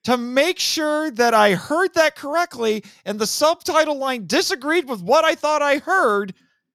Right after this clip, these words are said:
I don't know if you know what I'm talking about, Raymond, but the subtitles claimed that not Admiral Roberts was saying, "You bet your britches."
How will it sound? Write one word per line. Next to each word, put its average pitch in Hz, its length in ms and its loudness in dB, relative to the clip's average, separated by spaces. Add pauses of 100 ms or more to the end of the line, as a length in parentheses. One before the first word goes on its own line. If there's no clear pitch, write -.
(540)
I 208 100 0
don't 311 420 -2
know 330 180 2
if 269 100 -8
you 285 120 -4
know 294 120 2
what 302 140 0
I'm 285 140 -4
talking 349 480 -2
about, 180 520 -2
Raymond, 185 440 -2 (1040)
but 233 260 4 (920)
the 262 220 2
subtitles 170 1500 -2 (120)
claimed 160 680 -2 (240)
that 240 280 0 (560)
not 302 320 0
Admiral 254 400 2
Roberts 196 600 2
was 185 220 -2
saying, 226 500 -2 (120)
"You 285 420 2
bet 285 300 2
your 214 320 4
britches." 135 1040 -4